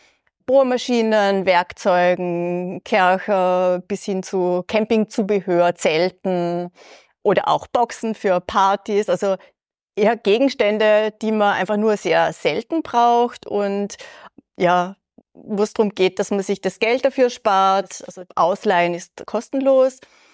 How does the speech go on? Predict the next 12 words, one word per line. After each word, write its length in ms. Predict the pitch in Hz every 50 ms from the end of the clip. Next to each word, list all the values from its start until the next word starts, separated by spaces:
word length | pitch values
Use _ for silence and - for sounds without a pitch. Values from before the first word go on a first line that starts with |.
| - - _ - - _ 190
Wo 80 | 202
man 140 | 202 202 196
sich 100 | - 202
auch 80 | 175 165
den 160 | - 196 165
Platz 340 | - - - - - - -
spart, 480 | - - 262 262 262 262 269 269 269
vielleicht 260 | - - 220 214 214 226
in 100 | 214 214
einer 240 | 208 208 208 202
engeren 400 | - 180 180 185 180 170 170 170
Wohnung. 640 | 170 190 208 247 269 262 262 254 247 247 247 247 240